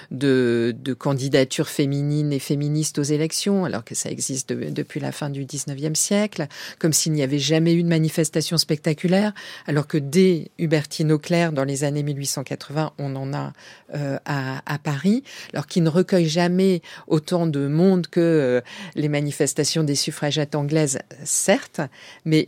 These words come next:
Louise Weiss n'attire pas non plus beaucoup de monde, en fait. Euh, on, les photos circulent où on voit des sortes de happenings, donc elle, elle a su réaliser ça, mais au maximum, il y a une centaine de femmes autour d'elle, hein, euh,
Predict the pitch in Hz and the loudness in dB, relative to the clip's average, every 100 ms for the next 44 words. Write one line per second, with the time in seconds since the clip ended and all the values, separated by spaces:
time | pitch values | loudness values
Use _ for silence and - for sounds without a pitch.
0 | 147 143 135 147 233 214 151 131 151 131 | -2 -4 -2 2 2 2 -2 -4 -6 -6
1 | 165 165 165 151 - 214 190 151 185 - | -4 -2 -2 -4 -2 0 0 2 0 0
2 | - 208 180 196 233 240 156 147 147 156 | -2 0 2 2 2 2 0 -2 -2 -2
3 | 147 - 156 147 - - - 170 165 - | -2 -2 -2 -4 -10 -14 -2 0 2 2
4 | 175 185 - 208 202 214 - 190 - - | 4 2 4 2 4 2 2 0 -4 -4
5 | 208 208 185 160 156 165 165 156 151 165 | 2 2 4 2 2 2 2 0 0 0
6 | 160 143 151 151 185 202 269 247 156 135 | 0 2 0 2 4 6 6 4 0 -2
7 | - - - - - 143 - - 147 147 | -10 -20 -20 -14 -8 -6 -6 -4 0 2
8 | 139 - 202 151 135 131 139 147 - 202 | 2 2 2 2 -2 -2 -2 0 4 2
9 | - - - - 151 147 - - 156 151 | 0 -12 -14 0 4 4 2 -2 0 -2
10 | - 165 190 202 160 156 - 151 165 156 | -4 -2 0 2 2 0 -2 -2 -2 0
11 | 156 156 - 170 156 143 160 175 214 175 | -2 -2 -2 -2 -2 -4 -4 2 2 2
12 | 156 165 175 156 143 139 | 0 -2 -2 -2 -4 -8